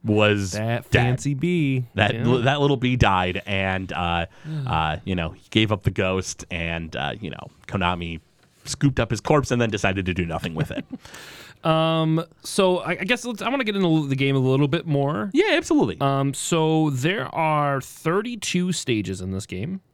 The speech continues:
Speaker 1: It's a fairly long
Speaker 2: It's
Speaker 1: game.
Speaker 2: a very long game. So there's
Speaker 1: Yeah.
Speaker 2: eight worlds, which are called areas,
Speaker 1: Mm-hmm.
Speaker 2: and they're divided into four stages or rounds, and then each are further divided into four checkpoints.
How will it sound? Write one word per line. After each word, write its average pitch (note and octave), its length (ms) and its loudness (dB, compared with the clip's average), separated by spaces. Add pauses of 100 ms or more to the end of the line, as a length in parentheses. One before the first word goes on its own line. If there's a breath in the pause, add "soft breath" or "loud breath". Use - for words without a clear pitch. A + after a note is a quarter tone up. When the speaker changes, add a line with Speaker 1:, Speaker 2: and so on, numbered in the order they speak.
(160)
Speaker 1:
It's G3+ 140 -6
a F#4+ 60 0
fairly G3+ 300 2
long G2 200 -2
Speaker 2:
It's F3 220 2
Speaker 1:
game. C#4+ 240 2
Speaker 2:
a - 20 -6
very G#2+ 460 -4
long F#2+ 260 -2
game. G2 260 -4
So - 120 0
there's C#3+ 140 4
Speaker 1:
Yeah. - 120 -2
Speaker 2:
eight G#3+ 260 0
worlds, C#3 460 2
which B2+ 100 -4
are B2 60 0
called C#3 360 -2
areas, G#2+ 560 -6 (100)
Speaker 1:
Mm-hmm. F2+ 180 -2
Speaker 2:
and - 80 -6
they're C3 80 4
divided C3 320 0
into D3+ 140 0
four D3 240 -2
stages A2+ 480 -4
or G3 80 2
rounds, A2+ 460 -4 (200 loud breath)
and C3+ 140 2
then C#3 120 0
each G#3 220 -2
are C#3+ 120 0
further C4+ 480 -2
divided D3+ 440 0
into C#3 180 0
four E3 300 -2
checkpoints. - 1000 -8